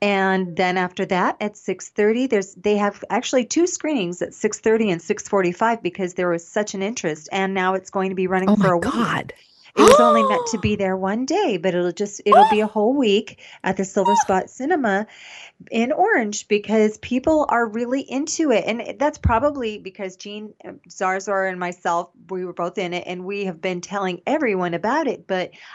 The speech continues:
Speaker 1: I think the few folks that have gotten a glimpse of it really like the idea of this feel-good Christmas movie.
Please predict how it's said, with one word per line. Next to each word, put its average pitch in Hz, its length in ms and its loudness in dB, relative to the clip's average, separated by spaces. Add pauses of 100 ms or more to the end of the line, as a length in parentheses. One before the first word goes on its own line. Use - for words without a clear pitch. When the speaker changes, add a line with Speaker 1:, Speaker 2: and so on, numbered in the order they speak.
Speaker 1:
I 196 120 -6
think 254 240 -8
the 262 80 -2
few 240 240 -12
folks 226 340 -4
that 220 140 -4
have 190 220 -6
gotten 214 340 -4
a 180 180 -4
glimpse 214 480 -8
of 185 180 -2
it 165 160 -4
really 190 340 -6
like 214 320 -4
the 233 160 -2
idea 214 460 -2
of 165 80 -10
this 170 320 -8 (120)
feel-good 202 680 -4
Christmas 247 600 -6
movie. 156 460 -8